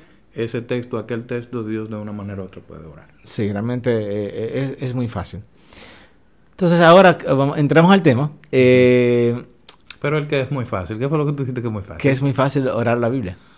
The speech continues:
Speaker 1: Ok, vale.
Speaker 2: Eh,
Speaker 1: Claro.
Speaker 2: entonces, entremos al tema y, y lo digo, lo digo jugando, pero es, eh, ya que estamos hablando de devocional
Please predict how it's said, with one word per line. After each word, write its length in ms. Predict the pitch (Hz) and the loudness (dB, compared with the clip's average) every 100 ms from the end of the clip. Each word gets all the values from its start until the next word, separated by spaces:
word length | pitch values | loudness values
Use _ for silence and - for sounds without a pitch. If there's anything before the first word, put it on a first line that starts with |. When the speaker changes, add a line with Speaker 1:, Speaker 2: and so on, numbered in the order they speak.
| _ | _
Speaker 1:
Ok, 240 | 127 113 85 85 | -10 -8 -14 -16
vale. 200 | 87 82 | -18 -8
Speaker 2:
Eh, 500 | 120 120 120 117 120 | -2 2 2 0 -2
Speaker 1:
Claro. 120 | - 123 | -8 -4
Speaker 2:
entonces, 440 | 147 135 131 135 _ _ - | -2 0 -2 -6 _ _ -8
entremos 360 | 131 156 202 | -2 0 2
al 100 | 170 | 2
tema 300 | 120 113 113 | 2 0 -2
y, 340 | 113 104 104 98 98 - | -4 -4 -4 -4 -10 -10
y 60 | 107 | -8
lo 140 | 104 107 | -4 0
digo, 280 | 117 127 - | 0 0 -4
lo 160 | - 113 | -4 0
digo 180 | 113 127 | 2 2
jugando, 380 | 131 117 104 104 | 2 0 -2 -2
pero 240 | 110 110 | 0 2
es, 260 | 117 - - - - - _ _ _ | 0 -2 -12 -20 -20 -20 _ _ _
eh, 380 | 127 127 123 - - - | 0 2 0 -6 -10 0
ya 200 | 135 165 | 2 4
que 60 | |
estamos 240 | 185 165 143 | 2 4 4
hablando 280 | 135 131 123 | 4 4 4
de 60 | |
devocional 640 | 120 123 117 120 104 98 | 4 2 0 -2 -2 -4